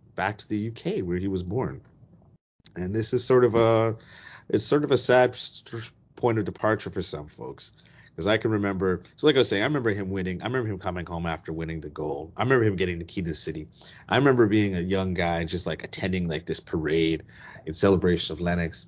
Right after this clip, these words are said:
You'd go into the West Indian restaurants in town, and you'd have Lennox posters up, and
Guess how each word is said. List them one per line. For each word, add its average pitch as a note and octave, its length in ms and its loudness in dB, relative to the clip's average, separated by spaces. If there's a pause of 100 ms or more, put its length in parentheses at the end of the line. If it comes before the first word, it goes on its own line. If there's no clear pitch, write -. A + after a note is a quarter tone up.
(220)
You'd F#2+ 160 0
go G#2 240 10
into F2+ 560 2 (360)
the F2 80 0
West F#2+ 300 2
Indian F#2+ 240 2
restaurants F2+ 520 0
in F2 100 -6
town, E2 540 -2 (320)
and E2 120 -4
you'd D#2 120 -2
have E2 180 -2
Lennox F#2 380 0
posters F2 500 -2
up, E2 280 0
and D2 140 -8